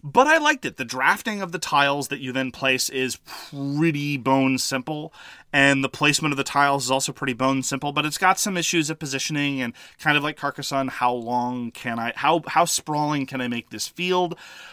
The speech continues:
There's an interesting element as well whereby you're sometimes incentivized to make fields very, very small and score them quickly, and sometimes you just want them to sprawl. So that, that was great. I thought that was very interesting. I would love to play it with three or four.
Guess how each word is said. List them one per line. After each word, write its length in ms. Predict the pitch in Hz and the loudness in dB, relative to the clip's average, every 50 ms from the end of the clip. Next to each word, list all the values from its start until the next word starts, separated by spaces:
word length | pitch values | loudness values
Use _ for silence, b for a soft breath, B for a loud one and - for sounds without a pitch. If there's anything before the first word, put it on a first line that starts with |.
| B B | B B
There's 200 | - 143 135 131 | 0 2 2 2
an 80 | 147 160 | 0 -4
interesting 420 | 165 165 151 - - 147 135 135 | -6 -4 -4 -2 -2 -2 -4 -2
element 420 | 139 139 139 135 131 127 123 127 _ - | -2 -2 -2 0 0 -2 -2 -4 _ -4
as 240 | - 131 131 120 107 | 0 0 0 0 -2
well 400 | 110 117 123 127 127 127 127 120 | 0 4 6 6 8 8 6 4
whereby 360 | 117 123 123 113 120 120 123 | 4 2 4 4 4 4 4
you're 200 | 120 113 110 107 - | 4 2 -2 -6 -4
sometimes 440 | - - 147 139 131 135 120 107 113 | -2 0 0 0 0 -4 -4 -6 -8
incentivized 520 | 110 - - 131 123 123 113 117 117 110 - | -8 -2 -2 -2 -2 0 -2 0 -2 -2 -4
to 80 | 123 | -6
make 140 | 120 110 - | -6 -6 -6
fields 260 | - 127 117 110 98 | -6 -6 -6 -6 -6
very, 220 | 101 113 113 113 98 | -8 -6 -6 -6 -6
very 160 | 101 101 - | -8 -6 0
small 640 | - - - - 151 139 123 131 143 143 135 139 139 | 2 4 4 4 4 2 2 0 2 2 0 0 -2
and 100 | 123 - | -4 -6
score 220 | - - 117 104 | -6 -8 -8 -8
them 120 | 104 98 | -8 -12
quickly, 480 | - - - 185 - - 185 180 175 170 B B B B B B B - | -12 -6 -6 -6 -4 -2 -2 -2 -2 -4 B B B B B B B -4
and 220 | 131 123 120 113 | -2 -2 -2 -2
sometimes 260 | 131 131 127 117 113 | -4 -6 -6 -4 -4
you 80 | 117 113 | -4 -4
just 160 | 104 104 - | -4 -6 -6
want 160 | 110 107 101 | -6 -8 -8
them 100 | - 98 | -8 -12
to 80 | 95 98 | -8 -6
sprawl. 520 | - - - 160 160 165 165 160 160 151 | -6 -4 0 2 4 6 6 6 4 2
So 120 | - - 135 | 0 0 4
that, 220 | 147 170 - 147 | 4 4 4 4
that 140 | 175 190 208 | 2 2 2
was 100 | 196 143 | 2 -2
great. 420 | - - 139 139 143 143 143 143 - | -4 -4 -2 0 0 0 0 -2 -4
I 100 | 131 131 | -8 -4
thought 160 | - 143 143 | -2 -2 -2
that 140 | - 143 - | -2 -2 -4
was 100 | 139 117 | -4 -2
very 220 | 117 127 131 123 | 0 0 0 0
interesting. 280 | 123 120 - - 123 120 | -2 -4 -4 -6 -6 -4
I 140 | 98 123 135 | -2 0 0
would 140 | 135 127 135 | 0 2 2
love 480 | 135 139 143 147 151 160 170 160 143 | 2 2 4 4 6 6 4 4 0
to 80 | - 151 | -8 -10
play 240 | - - 143 139 135 | -6 -2 0 0 0
it 100 | 123 120 | 0 -2
with 140 | 120 - | -8 -12
three 240 | - - 131 127 120 | -12 -6 -6 -6 -4
or 80 | 113 107 | -4 -8
four. 340 | - - 139 139 147 156 | -10 -8 -6 -4 -4 -6